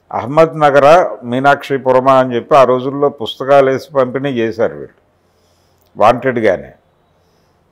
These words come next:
అంటే, నిజానికి ఈ మత మార్పిడులు అనేవి యుద్ధ ప్రాతిపదిక మీద ఇస్లాం కానీ క్రైస్తవం కానీ చేసుంటే, దాదాపు వెయ్యి సంవత్సరాల పైన ముస్లిం ప్రభువులు ఈ దేశాన్ని పరిపాలించారు, రెండు వందల సంవత్సరాల పైన క్రైస్తవ ప్రభువులు పరిపాలించారు,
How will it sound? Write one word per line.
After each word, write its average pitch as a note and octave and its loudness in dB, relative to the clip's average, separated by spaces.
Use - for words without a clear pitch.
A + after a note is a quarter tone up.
అంటే, C#3 0
నిజానికి D#3+ 2
ఈ A#2 -6
మత G#2 -2
మార్పిడులు D3 2
అనేవి B2+ 2
యుద్ధ A#2 -6
ప్రాతిపదిక B2+ -2
మీద B2+ -4
ఇస్లాం C3+ 0
కానీ C3 2
క్రైస్తవం C#3 -2
కానీ C#3 0
చేసుంటే, A#2 -6
దాదాపు D3 4
వెయ్యి B2+ 0
సంవత్సరాల C#3 0
పైన D3+ 2
ముస్లిం E3 -2
ప్రభువులు D3 2
ఈ D#3 0
దేశాన్ని C3+ 0
పరిపాలించారు, B2+ 0
రెండు B2+ -2
వందల B2+ -4
సంవత్సరాల B2+ 0
పైన C3+ 2
క్రైస్తవ C3 -2
ప్రభువులు B2+ -2
పరిపాలించారు, A#2 0